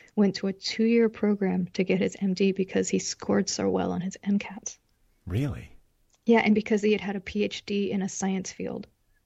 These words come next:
Speaker 1: And so they let him basically, like, they created a program that was much shorter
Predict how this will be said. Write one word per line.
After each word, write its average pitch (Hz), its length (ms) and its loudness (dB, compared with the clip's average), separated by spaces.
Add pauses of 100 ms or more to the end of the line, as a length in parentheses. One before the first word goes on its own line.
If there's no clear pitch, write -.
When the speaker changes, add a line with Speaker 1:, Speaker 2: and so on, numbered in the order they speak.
Speaker 1:
And 196 100 0
so 202 140 4
they 190 120 6
let 202 160 4
him 196 140 4
basically, 185 680 0 (580)
like, 185 340 -2 (420)
they 185 100 4
created 202 400 2
a 190 40 -6
program 190 720 -2 (100)
that - 180 -4
was 185 400 -4 (380)
much 220 200 2
shorter 190 500 -4